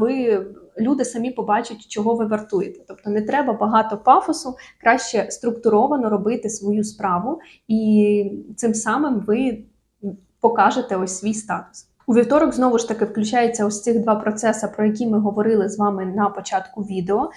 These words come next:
І скажу, що, в принципі, робочі справи ідуть добре. Якщо ми прикладаємо туди зусилля, то вони структуровано вирішуються, і, в принципі, немає ніяких таких, е, ем... Таких ситуацій, які можуть вибивати вас з колії, тому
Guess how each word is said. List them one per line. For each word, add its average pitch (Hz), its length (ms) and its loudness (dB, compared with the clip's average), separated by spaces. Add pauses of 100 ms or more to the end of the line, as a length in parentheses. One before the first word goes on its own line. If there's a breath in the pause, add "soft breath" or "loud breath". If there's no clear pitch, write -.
(280 loud breath)
І 226 120 0
скажу, 220 360 0
що, 214 220 -4
в - 120 -10
принципі, 262 420 -2
робочі 220 400 2
справи 185 460 -2 (260)
ідуть 214 420 0
добре. 202 520 0
Якщо 220 340 -4
ми 214 120 0
прикладаємо 214 540 -2
туди 196 180 0
зусилля, 269 480 0
то - 100 -6
вони 233 180 -2
структуровано 240 880 2
вирішуються, 226 760 -2 (300 loud breath)
і, 226 100 -2
в - 100 -8
принципі, 269 400 -2
немає 220 380 4
ніяких 226 500 0
таких, 226 500 -6
е, 202 180 -4 (300 loud breath)
ем... 190 640 -6 (500)
Таких 220 260 0
ситуацій, 233 580 0
які 214 180 -2
можуть 226 320 0
вибивати 214 520 0
вас 175 180 -6
з - 20 -20
колії, 233 540 2
тому 269 560 0